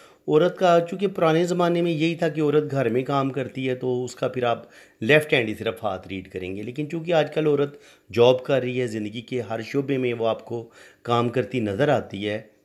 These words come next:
मर्द के शाना बशाना काम कर रही है, तो इसलिए, अ, जब आप रीडिंग करेंगे तो औरत का लेफ़्ट हैंड भी रीड करेंगे और उसका राइट हैंड भी रीड करेंगे। तो फ्रेंड्स, उम्मीद है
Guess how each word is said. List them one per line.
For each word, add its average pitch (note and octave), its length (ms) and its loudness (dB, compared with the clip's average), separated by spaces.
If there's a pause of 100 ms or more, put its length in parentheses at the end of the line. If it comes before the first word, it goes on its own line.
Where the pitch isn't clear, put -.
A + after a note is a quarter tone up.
मर्द G#2+ 200 -2
के B2+ 140 -4
शाना A2+ 280 -4
बशाना A#2 320 -4
काम G#2 300 -4
कर G2 180 -4
रही G2+ 160 -8
है, D3+ 100 -10 (360)
तो C3+ 80 -2
इसलिए, D#3 640 -2 (440)
अ, A2+ 180 -2
जब C3+ 220 2
आप C3 180 2
रीडिंग A#2+ 340 0
करेंगे D3+ 360 0
तो C#3+ 120 -4
औरत B2+ 320 -2
का C3 120 -2
लेफ़्ट A#2+ 380 -2
हैंड D3 180 0
भी C#3 120 0
रीड B2+ 240 -4
करेंगे C#3 300 -4
और C#3+ 100 -4
उसका D3+ 260 -6
राइट A2 340 0
हैंड F2 200 -6
भी F2+ 80 -10
रीड F2 220 -10
करेंगे। F2+ 400 -12 (360)
तो D3+ 60 -2
फ्रेंड्स, E3+ 340 2
उम्मीद C3+ 420 -2
है C3+ 140 2